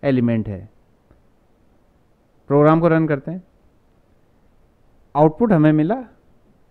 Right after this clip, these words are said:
टू। अब ऐसा element search करते हैं जो हमारे array में उपलब्ध नहीं है, D।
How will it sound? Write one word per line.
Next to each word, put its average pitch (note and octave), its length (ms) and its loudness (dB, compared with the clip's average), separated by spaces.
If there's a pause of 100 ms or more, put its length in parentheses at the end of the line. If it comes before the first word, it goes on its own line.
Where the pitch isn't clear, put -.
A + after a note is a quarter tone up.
(200)
टू। A#2 240 -2 (4000)
अब F#3 120 -2
ऐसा G3 220 2
element F3+ 360 -2
search D3+ 260 -6
करते C#3 280 -6
हैं F#3+ 220 -8 (3250)
जो G3+ 80 4
हमारे C#3 500 -2
array C3 260 -4
में E3 120 -4
उपलब्ध B2 380 -8
नहीं F2+ 260 -14
है, G2 100 -20 (1040)
D। A2 400 -6